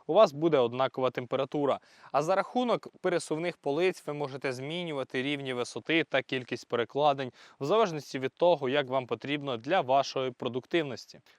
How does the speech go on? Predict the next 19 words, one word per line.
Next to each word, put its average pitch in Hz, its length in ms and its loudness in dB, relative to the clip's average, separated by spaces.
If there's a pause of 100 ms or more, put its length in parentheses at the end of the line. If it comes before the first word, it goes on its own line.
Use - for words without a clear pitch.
(120)
Дана 180 240 4
коптильня 160 400 0
має 147 240 2
товщину 143 440 -4
стінок 143 400 -6
шістдесят 135 460 -2
міліметрів 127 600 -2
та 131 200 2
утеплена 127 600 -2
декількома 113 540 -4
шарами. 123 480 -2 (280)
Тим 165 180 -4
самим 170 460 -2
теплопровідність 156 840 -2
цій 139 120 -8
коптильні 151 500 -4
максимальна 135 680 -2
і 120 100 -4
вона 131 340 0